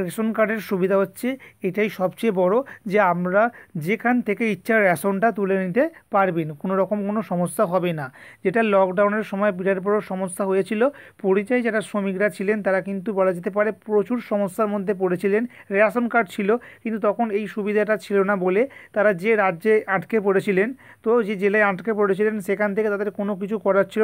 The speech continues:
না। রেশন দোকান থেকে যে সামান্য চাল, আল বা গম বা আটা দেওয়া হচ্ছিল, তো সেটা দিয়ে তারা সহজে জীবনযাপন করতে পারতেন, কিন্তু সেই সময় তারা সেই সুযোগটা নিতে পারেননি। তো সেই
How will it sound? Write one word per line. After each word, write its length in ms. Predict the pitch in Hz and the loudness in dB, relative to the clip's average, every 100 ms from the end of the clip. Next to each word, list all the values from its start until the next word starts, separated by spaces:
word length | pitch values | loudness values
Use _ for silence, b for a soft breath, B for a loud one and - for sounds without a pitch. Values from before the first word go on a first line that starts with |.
| 214 | 2
না। 60 | 202 226 B B B 262 | 0 -2 B B B -2
রেশন 220 | 196 220 220 | -2 -2 0
দোকান 160 | 214 214 | 0 0
থেকে 160 | 220 214 208 | -2 -4 -4
যে 60 | 202 | -2
সামান্য 280 | 208 196 196 196 - | -2 0 -2 -4 0
চাল, 280 | 185 180 185 185 B B - | 4 4 2 0 B B 2
আল 100 | 233 214 | 2 4
বা 100 | 220 214 180 | 4 2 2
গম 240 | 196 196 196 - 196 | 2 2 0 -8 2
বা 100 | 196 180 | 4 4
আটা 160 | 202 | 2
দেওয়া 200 | 185 190 | 2 2
হচ্ছিল, 420 | 190 190 - 185 190 | 2 0 -2 0 0
তো 60 | 208 - | 0 0
সেটা 160 | 202 214 | 0 0
দিয়ে 120 | 220 | -2
তারা 120 | 220 220 | -2 -2
সহজে 280 | 208 214 226 196 | 2 2 2 0
জীবনযাপন 440 | 196 202 202 208 202 | 0 0 0 -2 0
করতে 220 | 202 185 240 196 | 0 0 -2 2
পারতেন, 380 | 175 143 170 139 - B B B | 0 0 -6 -6 -12 B B B
কিন্তু 260 | 247 202 262 285 B - | -2 2 0 0 B -2
সেই 140 | 214 185 | -2 0
সময় 180 | 226 233 | -2 0
তারা 120 | 220 220 | 0 0
সেই 100 | 220 | -4
সুযোগটা 360 | 214 190 180 233 294 b b | -2 -2 0 -2 -2 b b
নিতে 220 | 180 151 302 311 _ 240 | -2 0 -2 -4 _ 0
পারেননি। 420 | 202 175 151 135 - b b b b 190 | 2 2 -2 -8 -14 b b b b -4
তো 60 | 208 185 | -4 0
সেই 160 | 214 | -2